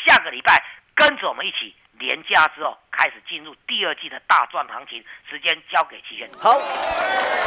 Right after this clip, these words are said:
Speaker 2: 好，最后时间列入广告，您赶快打电话进来，不要烦恼说放假期间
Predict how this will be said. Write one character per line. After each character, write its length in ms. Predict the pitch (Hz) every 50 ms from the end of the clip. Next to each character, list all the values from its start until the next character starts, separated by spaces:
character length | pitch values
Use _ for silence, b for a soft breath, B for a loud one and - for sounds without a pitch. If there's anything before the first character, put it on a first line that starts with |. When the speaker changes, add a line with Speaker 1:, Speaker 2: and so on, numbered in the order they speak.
| - - - - - - - - - - - - - - - - - - - - - - - - 175 - - - - - - - - - - - - - - - - - - - - - - - - - - - - - - - - - -
Speaker 2:
好， 100 | - 120
最 160 | 123 - 160 160
后 120 | 165 156
时 120 | 143 - 139
间 320 | 123 151 156 156 160 156 147
列 160 | 151 147 139
入 100 | 135 127
广 180 | 113 120 107 104
告， 260 | - 131 131 117 110
您 160 | 104 120 139 147
赶 100 | 151 131
快 140 | 135 151
打 160 | - - 123 110
电 140 | 139 143
话 100 | 143 147
进 240 | 139 - 156 147 131
来， 220 | 117 113 113 117 120
不 160 | - - 139
要 100 | 151 151
烦 300 | 135 - 135 127 135 143
恼 120 | 135 117
说 200 | 110 - 139 139
放 280 | - - 185 185 175 165 143
假 240 | 143 156 151 139
期 260 | 117 - - 120 117 117
间 480 | - - 143 139 135 139 139 143 139